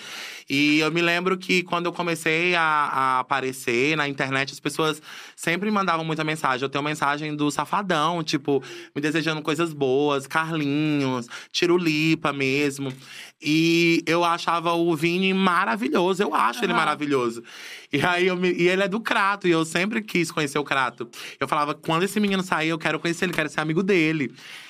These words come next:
Speaker 1: E aí a gente já, eu já fui participar de várias lives dele, e o amigo dele falou, "Vini, você conhece o Yarley, não sei o quê?" Ele fala, "Quem é Yarley?"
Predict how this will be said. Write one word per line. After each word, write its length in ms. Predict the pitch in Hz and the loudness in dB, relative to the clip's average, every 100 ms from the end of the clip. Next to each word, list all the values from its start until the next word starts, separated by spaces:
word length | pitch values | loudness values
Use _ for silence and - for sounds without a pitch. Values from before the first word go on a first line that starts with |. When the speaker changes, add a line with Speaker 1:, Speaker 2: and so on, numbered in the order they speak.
| - | -2
Speaker 1:
E 120 | 156 | 0
aí 220 | 185 190 | 2 2
a 120 | 196 202 | 2 0
gente 360 | 214 208 220 | -2 -6 -4
já, 520 | 202 202 196 196 196 - 233 | 0 2 2 2 0 -4 -6
eu 140 | 170 180 | 0 2
já 160 | 196 | 2
fui 300 | 185 190 190 170 - - | 0 0 0 -2 -8 -4
participar 400 | 165 160 165 170 | -2 -2 -4 -2
de 60 | 151 | 0
várias 240 | 160 190 | 0 0
lives 300 | 180 175 160 | 0 -2 0
dele, 500 | 151 156 175 180 175 | 0 2 2 2 2
e 260 | 147 160 160 | 2 2 2
o 100 | 151 | 2
amigo 220 | 151 151 | -2 -2
dele 140 | 151 147 | -2 -2
falou, 280 | 170 156 143 - - - - | 0 0 -2 -8 -14 -8 -2
"Vini, 420 | 190 262 277 269 | 0 0 0 -2
você 140 | 262 | -2
conhece 540 | 262 262 240 240 240 233 | -2 0 2 0 0 0
o 40 | |
Yarley, 540 | 214 220 233 233 226 214 | 2 4 4 2 2 -2
não 80 | |
sei 140 | 214 214 | 0 0
o 40 | |
quê?" 100 | 208 | 0
Ele 100 | 214 | 0
fala, 160 | 214 220 | -2 -6
"Quem 260 | - 254 | -4 0
é 80 | 214 | 2
Yarley?" 480 | 175 143 120 117 107 | 2 2 0 -2 -2